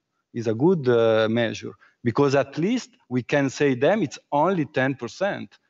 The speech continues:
because now they ask even more in many cases. So you see the difficulty. If there is this mentality for an agent or even for a player on a personal basis, it's family to say,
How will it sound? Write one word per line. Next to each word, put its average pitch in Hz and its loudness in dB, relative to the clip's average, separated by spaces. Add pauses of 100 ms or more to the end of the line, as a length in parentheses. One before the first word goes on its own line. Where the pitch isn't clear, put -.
(120)
because 123 0
now 190 2
they 120 2
ask 139 0
even 113 -4
more 135 0
in 110 -8
many 113 -8
cases. - -12 (320)
So 247 2
you 233 6
see 214 2
the 131 0
difficulty. 127 -2
If 196 -2
there 208 4
is 202 0
this 156 -2
mentality 131 0 (360)
for 131 0
an 135 2
agent 131 0
or 120 2
even 127 2
for 117 -2
a 113 0
player 117 2
on 113 -4
a - -8
personal 113 -4
basis, 110 0
it's 101 -14
family 123 0
to 117 -8
say, 113 0